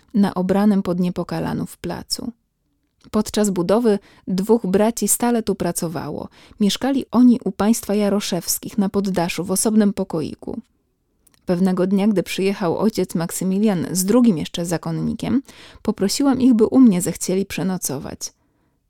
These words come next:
Ojciec Maksymilian odpowiedział: „Przecież pani ma tylko jedno mieszkanie, gdzież nas przyjmie?” Odpowiedziałam na to: Ja pójdę gdzie indziej. Mąż będzie przy pracy na nocną zmianę,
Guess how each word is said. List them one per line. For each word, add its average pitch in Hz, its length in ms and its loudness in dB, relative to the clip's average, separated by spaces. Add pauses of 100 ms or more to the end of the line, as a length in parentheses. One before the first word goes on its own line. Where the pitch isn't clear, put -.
(140)
Ojciec 190 400 -2
Maksymilian 175 680 0
odpowiedział: 170 720 -4 (800)
„Przecież 208 360 -2
pani 202 300 2
ma 220 120 4
tylko 214 280 0
jedno 294 280 2
mieszkanie, 175 640 -2 (360)
gdzież 220 380 0
nas 190 200 -2
przyjmie?” - 560 -6 (800)
Odpowiedziałam 185 720 0
na 170 140 -4
to: 185 200 -2 (540)
Ja 214 160 0
pójdę 220 360 2
gdzie 208 180 0
indziej. 165 560 2 (400)
Mąż 240 280 6
będzie 214 280 4
przy - 180 -4
pracy 208 400 -2
na 180 140 0
nocną 180 400 -2
zmianę, 185 500 2